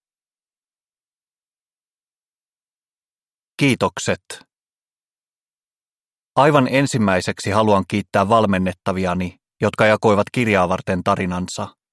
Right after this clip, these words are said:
Teidän ansiostanne kirjasta tuli rikkaampi ja elävämpi, ja kokemuksenne tarjoavat varmasti vertaistukea monelle lukijalle. Kiitos myös kaikille muille asiakkailleni sekä valmennettavilleni,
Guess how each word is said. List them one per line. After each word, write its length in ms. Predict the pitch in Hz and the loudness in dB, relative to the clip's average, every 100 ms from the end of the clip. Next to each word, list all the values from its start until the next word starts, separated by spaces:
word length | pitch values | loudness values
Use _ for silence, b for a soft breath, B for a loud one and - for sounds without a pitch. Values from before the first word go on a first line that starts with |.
| _ _ _ _ _ - | _ _ _ _ _ 0
Teidän 340 | 120 110 101 | 4 4 2
ansiostanne 840 | 107 117 107 110 95 - 98 95 90 _ - | 2 0 0 0 -2 -2 -2 -2 -4 _ -2
kirjasta 400 | 131 123 - 101 | 0 0 -2 -2
tuli 180 | 110 104 | 0 0
rikkaampi 540 | 127 - 107 90 87 | -2 -2 -2 0 0
ja 120 | 95 95 | 0 0
elävämpi, 640 | 113 101 90 87 92 92 - _ - | 0 0 0 -4 -6 -12 -14 _ -2
ja 100 | 107 | 0
kokemuksenne 680 | 123 117 120 104 - 98 92 | 2 4 2 0 -2 -2 0
tarjoavat 460 | 107 107 107 98 95 | 2 2 2 2 0
varmasti 480 | 120 113 101 - 95 | 0 2 0 -4 -4
vertaistukea 760 | 107 110 101 92 - 92 95 92 | -2 -2 -4 -4 -6 -6 -2 0
monelle 380 | 117 95 92 | 0 0 -2
lukijalle. 680 | 92 90 - 90 87 90 87 - _ _ _ _ - | -4 -6 -8 -8 -8 -8 -10 -14 _ _ _ _ -2
Kiitos 380 | 113 110 104 - | 0 2 0 0
myös 180 | 110 113 - | 0 0 2
kaikille 400 | 123 - 110 101 | 0 2 0 2
muille 360 | 113 117 101 - | 2 2 0 0
asiakkailleni 1000 | 120 - 101 - - 95 92 90 90 - - | -2 0 -2 -2 -2 0 0 -2 -4 -10 -8
sekä 240 | 110 107 113 | -2 0 2
valmennettavilleni, 1160 | 120 104 95 90 - 95 95 92 92 92 92 | 4 2 0 -4 -4 -4 -2 -2 -2 -4 -8